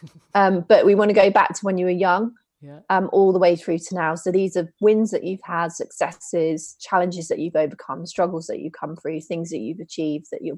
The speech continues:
Speaker 2: proud of. And they can be big, they can be little, doesn't really matter.
Speaker 1: Mm-hmm.
Speaker 2: Um, the point is, what this does is it helps you to see that you're enough right now.
Speaker 1: Yeah.
Speaker 2: Because that list is incredibly powerful. It overcomes, the brain has three biases: recency,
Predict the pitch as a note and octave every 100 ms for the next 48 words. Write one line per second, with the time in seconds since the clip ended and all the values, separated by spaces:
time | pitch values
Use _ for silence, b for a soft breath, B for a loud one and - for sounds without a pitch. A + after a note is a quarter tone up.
0 | - C3+ - - E3+ - b b b b
1 | - F#3+ F3 - F3 F3+ F#3 G3 A3 G#3+
2 | F3 F3 F3 E3+ - F3 E3+ D#3 _ _
3 | - F3+ F3 B2 - - - - - -
4 | _ B B C3+ C3 G3 F#3 D3+ - F#3+
5 | - A3 F#3+ G3 F#3+ E3+ F3 G3 G#3+ G3
6 | - G#3 E3+ E3+ - F3 E3+ - G3 -
7 | - F3 - - E3+ D#3+ - E3 E3+ E3
8 | E3 - _ - F#3 D3+ - C#3+ - -
9 | _ _ _ b b b b _ - F#3+
10 | F#3+ G3+ E3 - F3+ E3 - E3 F3 E3
11 | F#3+ F3 D3+ E3 E3 C#3 D#3 - D3+ D#3
12 | - F#3+ F3+ - E3+ F3 F3 F#3+ F#3 F3
13 | E3+ - G3 F#3+ D#3 D#3+ F3 G#3+ C#4+ F4
14 | - _ F#3 F#3+ - F3 - E3+ F3+